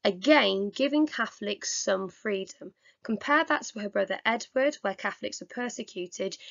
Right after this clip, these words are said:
She's being a lot more lenient. The idea is here, Catholics for an easier life should accept this on a whole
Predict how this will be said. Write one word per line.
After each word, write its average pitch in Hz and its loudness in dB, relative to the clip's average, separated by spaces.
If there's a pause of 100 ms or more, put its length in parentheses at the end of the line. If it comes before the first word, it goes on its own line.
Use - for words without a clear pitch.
She's 233 -2
being 269 0
a 285 6
lot 214 0
more 196 0
lenient. 208 0 (320)
The 220 2
idea 262 6
is - 4
here, 185 -6 (320)
Catholics - 0
for 220 -4
an 208 -2
easier 226 -2
life 190 0
should 269 0
accept - -4
this 190 -4
on 180 -4
a 180 -6
whole 175 -4